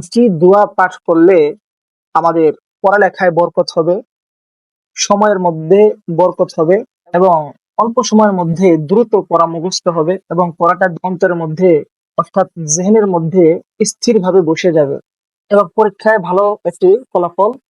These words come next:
আনা যাবে। প্রিয় শিক্ষার্থী বন্ধুগণ, তো আর কথা না বাড়িয়ে সরাসরি মূল টপিকের মধ্যে চলে যাচ্ছি। পরীক্ষায় ভালো ফলাফল করবার জন্য প্রথমত আমাদের সময়টাকে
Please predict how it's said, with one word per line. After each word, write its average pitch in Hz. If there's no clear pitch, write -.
আনা 175
যাবে। 135
প্রিয় 240
শিক্ষার্থী 220
বন্ধুগণ, 185
তো -
আর 214
কথা 208
না 220
বাড়িয়ে 180
সরাসরি 196
মূল 226
টপিকের 190
মধ্যে 160
চলে 151
যাচ্ছি। -
পরীক্ষায় 277
ভালো 196
ফলাফল 233
করবার 214
জন্য 185
প্রথমত 233
আমাদের 175
সময়টাকে 220